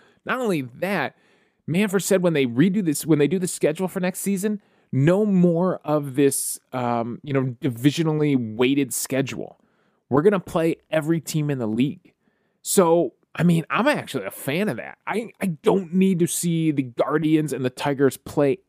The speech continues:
eighteen times. It was too much. And the Kansas City Royals and the White Sox, man, and the Twins, eighteen, it was too much. You could cut it down to twelve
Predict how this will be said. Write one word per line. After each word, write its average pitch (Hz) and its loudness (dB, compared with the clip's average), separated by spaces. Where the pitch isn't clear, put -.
eighteen 175 -2
times. 156 -8
It 117 -10
was 117 -10
too 220 -2
much. 180 -6
And 170 -4
the 165 -4
Kansas 180 0
City 180 4
Royals 165 4
and 139 -6
the 135 -6
White 170 -8
Sox, - -10
man, 185 -4
and 147 -6
the 113 -8
Twins, 185 -2
eighteen, 190 -4
it 190 0
was 190 0
too 240 0
much. 220 -6
You 247 -2
could 175 -8
cut - -4
it 185 -4
down 196 -2
to 190 2
twelve 160 0